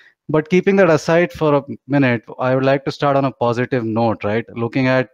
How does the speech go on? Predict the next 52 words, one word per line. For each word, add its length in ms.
where 300
the 120
silver 320
lining 480
is. 340
Uh, 320
we 60
have, 120
we 60
have 120
been 400
here 320
now 180
in 100
the 80
situation 420
for 100
the 120
past 320
three 180
months. 440
We 80
have 120
seen 420
a 40
lot 200
of 140
things. 340
Uh, 420
so 140
I 40
think 160
it's 100
time 220
to 40
look 160
at 120
the 80
brighter 300
side 260
of 100
it 100
as 200
well. 200
So, 400
so 140
I'll 160
start 280
with 180
you, 80
Amartya. 420
Uh, 300